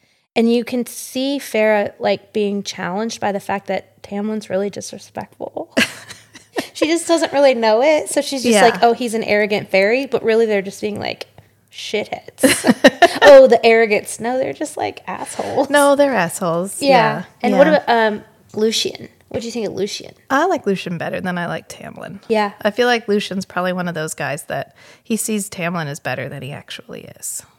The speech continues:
Speaker 2: Um, and I, I do like Lucien. Usually there's the second guy in romance novels. There's the love interest, and then there's his second
Speaker 1: Buddy.
Speaker 2: in command, his buddy.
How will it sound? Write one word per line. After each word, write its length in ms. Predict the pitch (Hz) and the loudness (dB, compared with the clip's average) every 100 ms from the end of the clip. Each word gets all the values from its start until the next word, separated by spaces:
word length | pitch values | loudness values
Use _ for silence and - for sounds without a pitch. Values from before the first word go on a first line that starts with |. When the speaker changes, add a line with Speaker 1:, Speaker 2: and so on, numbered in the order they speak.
| _ _ _ _ _ _ _ _ _ | _ _ _ _ _ _ _ _ _
Speaker 2:
Um, 240 | - 180 156 | -2 -2 0
and 140 | 196 | 0
I, 200 | 185 185 - | 0 -2 -2
I 80 | 269 | 0
do 140 | 285 | 2
like 220 | 208 - | 0 -2
Lucien. 320 | - - 202 | -12 -10 -4
Usually 260 | 262 311 247 | -2 6 6
there's 200 | 214 190 | 6 0
the 100 | 175 | -2
second 360 | - 165 - - | -4 -6 -10 -10
guy 180 | 170 | -8
in 140 | 196 190 | -4 -2
romance 440 | 175 175 175 - | -2 -6 -10 -8
novels. 360 | 190 185 180 190 | -8 -6 -8 -4
There's 200 | 208 202 | -4 -2
the 100 | 214 | 0
love 200 | 202 190 | 0 0
interest, 380 | 190 185 180 - | 0 -2 -4 -4
and 140 | 185 | -6
then 120 | 180 165 | -4 -4
there's 260 | 151 160 | -6 -6
his 400 | 113 - - - - _ | -8 -6 -6 -8 -20 _
second 280 | - - 220 | -14 -6 -2
Speaker 1:
Buddy. 200 | 214 214 | 0 0
Speaker 2:
in 60 | 214 | -2
command, 380 | 190 175 160 170 | -4 -2 -2 -4
his 120 | 185 | -8
buddy. 540 | - 151 143 143 156 | -2 -2 0 -4 -8